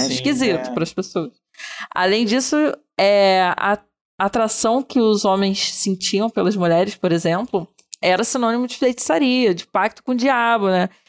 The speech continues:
Speaker 2: Elas eram bruxas sedutoras que ludibriavam os pobres, inocentes, né, desses homens,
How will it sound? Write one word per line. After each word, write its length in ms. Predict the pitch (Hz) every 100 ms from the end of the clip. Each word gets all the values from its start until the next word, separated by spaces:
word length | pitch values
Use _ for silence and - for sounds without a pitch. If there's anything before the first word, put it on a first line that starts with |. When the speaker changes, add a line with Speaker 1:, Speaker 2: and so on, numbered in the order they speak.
| _
Speaker 2:
Elas 280 | 180 185 185
eram 240 | 196 214
bruxas 460 | 202 196 220 220 233
sedutoras 1200 | - 226 220 - _ - 196 202 202 196 175 180
que 220 | - 202
ludibriavam 720 | 202 214 202 214 233 233 240
os 120 | 277 -
pobres, 600 | _ 254 240 226 220 220
inocentes, 840 | 220 226 226 - 208 202 196 196 190
né, 120 | 175
desses 380 | 170 - 175 170
homens, 500 | 165 170 170 170